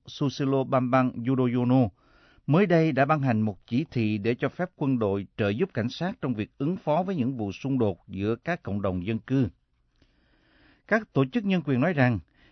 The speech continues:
chỉ thị vừa kể là không cần thiết và có thể đưa tới những vụ chà đạp nhân quyền, bởi các lực lượng an ninh vốn đã có nhiều hành vi vi phạm nhân quyền trong một thời gian rất lâu. Ông Haris Azhar là một điều hợp viên của Ủy ban người mất tích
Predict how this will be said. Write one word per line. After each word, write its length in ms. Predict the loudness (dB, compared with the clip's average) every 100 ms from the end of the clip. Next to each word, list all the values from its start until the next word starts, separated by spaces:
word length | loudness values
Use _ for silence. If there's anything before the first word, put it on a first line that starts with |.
| _
chỉ 120 | -4 0
thị 180 | 2
vừa 220 | 2 2 2 0
kể 300 | 2 4 2
là 280 | 2 0 0
không 300 | -2 -2 0
cần 260 | 0 -2 -2
thiết 300 | -2 -4 -4
và 260 | -4 0 0
có 180 | -2 -6
thể 160 | -4
đưa 180 | -2 -2
tới 220 | -2 -2
những 240 | -2 -4 -4
vụ 200 | -6 -8 -4
chà 160 | -2 2
đạp 220 | 0 2
nhân 200 | -2 0
quyền, 280 | 0 2 0 -8 _ _ _ _ 0
bởi 160 | 0
các 140 | 2 0
lực 120 | 2
lượng 200 | 2 2
an 220 | 0 0
ninh 240 | 0 -2 0
vốn 320 | 0 0 0
đã 120 | -2
có 160 | -2 -2
nhiều 240 | 2 2
hành 180 | 2 0
vi 180 | -2 -2
vi 240 | -2 -4
phạm 300 | -2 -2 0
nhân 140 | -2 -2
quyền 280 | -2 -2 -4
trong 200 | -4 -2
một 200 | -4 -6
thời 180 | -6 -2
gian 220 | -4 -4
rất 160 | -2
lâu. 240 | 0 0 -2 _ _ _ _ _ _ _ _ _ _
Ông 160 | 0 2
Haris 400 | 2 2 0 -4
Azhar 540 | -2 -2 -2 0 2 0 -8 _ _ _ _ 0
là 100 | 4
một 220 | 4 2
điều 240 | 2 2
hợp 180 | 2 0 0
viên 200 | -2 0
của 100 | -4
Ủy 120 | -4
ban 340 | 0 0 2 0
người 140 | 2
mất 300 | 0 -2 _
tích 120 | -6